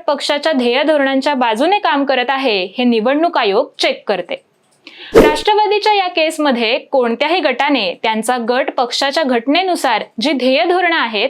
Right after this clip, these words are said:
त्यांचं पालन करत आहे, पण त्यांच्या विरोधातील गट पक्षाच्या ध्येय धोरणाच्या विरोधात जात आहे असा दावा केला नाही. त्यामुळे ही टेस्ट निवडणूक आयोगाने वापरलीच नाही. त्यामुळे मग निवडणूक आयोग वळलं दुसऱ्या टेस्टकडे. दुसरी टेस्ट असते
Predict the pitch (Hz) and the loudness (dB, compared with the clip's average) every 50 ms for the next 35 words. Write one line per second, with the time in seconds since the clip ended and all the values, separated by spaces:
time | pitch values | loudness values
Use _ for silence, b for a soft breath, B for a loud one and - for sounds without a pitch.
0 | 269 - 254 233 226 226 240 269 269 269 262 233 214 220 277 349 381 - 359 320 | -2 -4 -4 -4 -2 -2 -2 -2 -2 0 0 0 0 0 0 -2 0 0 0 0
1 | 302 302 294 277 277 285 226 185 175 180 B B B B B 349 370 392 381 370 | 0 0 -2 -2 0 0 -2 -2 -4 -8 B B B B B -2 -2 0 0 -2
2 | 311 302 302 - 370 359 285 285 285 339 359 330 339 339 339 349 349 330 269 247 | 0 0 0 0 0 0 0 0 2 2 2 2 0 0 0 -2 -2 0 0 2
3 | 254 233 226 285 277 - - 240 214 - - 254 240 240 285 285 254 214 208 214 | 2 2 0 -2 -2 -4 -6 -6 -4 -4 -4 -6 -4 -2 -2 -2 -2 0 0 0
4 | 220 247 269 277 269 262 254 254 262 254 311 320 302 262 254 277 311 349 392 403 | 0 2 2 2 2 2 0 0 -2 -2 -2 0 0 2 2 2 2 2 2 0
5 | 403 320 285 302 302 294 302 262 214 196 214 302 B B B B B B - - | -2 -2 -4 -4 -2 -2 -2 -2 0 -2 -2 -4 B B B B B B -4 -2
6 | - 381 359 349 311 277 269 269 269 262 226 208 185 185 175 175 - - _ _ | 0 0 0 0 0 0 0 0 0 0 0 0 -2 -4 -6 -8 -10 -16 _ _
7 | b b b b b b b b b - 226 214 208 214 208 220 247 262 254 - | b b b b b b b b b -2 0 0 2 2 2 0 0 0 0 0
8 | 262 330 370 370 - 269 226 233 285 - - - 262 262 262 254 330 370 381 392 | 0 0 0 0 -2 0 0 0 -2 -2 0 0 2 2 2 0 0 0 0 -2
9 | 392 - 320 277 262 269 269 262 247 202 190 214 262 277 269 254 262 - 269 254 | 0 0 0 0 0 0 0 0 0 -2 -2 -2 0 0 0 0 0 -2 0 0
10 | 240 220 196 202 - 175 165 170 - - _ _ - - - - 320 330 349 370 | 0 0 -2 -2 -6 -10 -12 -12 -14 -20 _ _ -12 -8 -4 -2 0 0 2 2
11 | 381 392 392 392 403 359 339 311 294 285 330 349 359 381 392 - - 294 294 294 | 2 2 2 2 2 2 2 2 2 0 0 0 0 -2 0 0 0 0 0 -2
12 | 294 285 269 285 277 262 226 208 226 277 262 254 285 277 - 285 269 233 - 214 | -2 -2 -2 0 0 0 2 2 0 0 0 0 0 0 0 0 0 -2 -2 -4
13 | 196 202 - - - 190 170 - - _ _ _ _ _ _ _ - - - - | -6 -6 -8 -10 -6 -6 -6 -6 -10 _ _ _ _ _ _ _ 4 6 6 6
14 | - 226 - 262 247 285 277 294 294 302 - - 311 294 - - - 302 320 370 | 6 4 0 0 -2 0 0 0 -2 -2 -2 -2 -2 -2 -2 -2 0 0 0 0
15 | 381 | -2